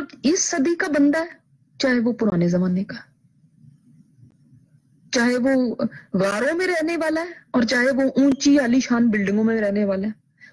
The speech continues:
اگر وہ مجرم ہے، اگر وہ وہی کام کر رہا ہے جو پچھلوں نے کیا ہے، تو اللہ کی نظر میں دونوں ایکول ہیں۔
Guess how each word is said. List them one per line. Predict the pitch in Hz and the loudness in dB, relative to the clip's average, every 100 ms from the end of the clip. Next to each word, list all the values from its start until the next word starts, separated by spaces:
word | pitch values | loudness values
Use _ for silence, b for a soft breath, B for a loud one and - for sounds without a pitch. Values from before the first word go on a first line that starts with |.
| - | -6
اگر | 220 220 226 | -2 0 0
وہ | 202 | 0
مجرم | 190 185 190 247 311 330 | 2 0 0 0 0 0
ہے، | 330 - _ _ _ _ _ _ _ | -4 -8 _ _ _ _ _ _ _
اگر | 208 226 254 220 | 0 0 2 0
وہ | 185 | 0
وہی | 226 247 | 0 2
کام | 427 392 370 294 | 0 0 -2 0
کر | 285 | 0
رہا | 254 | 0
ہے | 247 | 0
جو | 208 | 0
پچھلوں | 254 285 294 294 | 0 0 2 2
نے | 277 | 2
کیا | 247 214 190 | 2 0 0
ہے، | B B | B B
تو | - | -4
اللہ | 254 254 269 277 | 0 2 2 2
کی | |
نظر | 240 220 240 | 2 2 2
میں | 269 | 2
دونوں | 214 185 214 269 | 2 2 2 2
ایکول | 302 - 196 202 | 0 0 -2 -2
ہیں۔ | 196 | -6